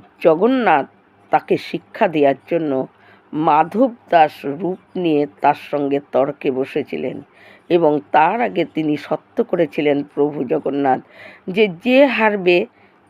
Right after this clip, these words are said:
তাকে, আহ, গাধার পিঠে উল্টো করে বসিয়ে এবং তাকে সারা নগর ঘোরানো হবে, এই সত্য করে। কিন্তু মাধব দাস জানেই না, কিন্তু মাধব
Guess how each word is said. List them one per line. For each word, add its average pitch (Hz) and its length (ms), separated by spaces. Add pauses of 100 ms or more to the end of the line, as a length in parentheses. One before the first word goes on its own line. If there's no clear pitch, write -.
(140)
তাকে, 180 480 (380)
আহ, 170 300
গাধার 185 460 (100)
পিঠে 175 400
উল্টো 208 380
করে 196 240
বসিয়ে 165 540 (340)
এবং 160 400 (400)
তাকে 175 240
সারা 151 300
নগর 147 420
ঘোরানো 139 420
হবে, 113 340 (920)
এই 175 160
সত্য - 440
করে। 160 340 (420)
কিন্তু 156 280
মাধব 151 520
দাস 175 360
জানেই 165 360
না, 151 200
কিন্তু 151 300
মাধব 147 420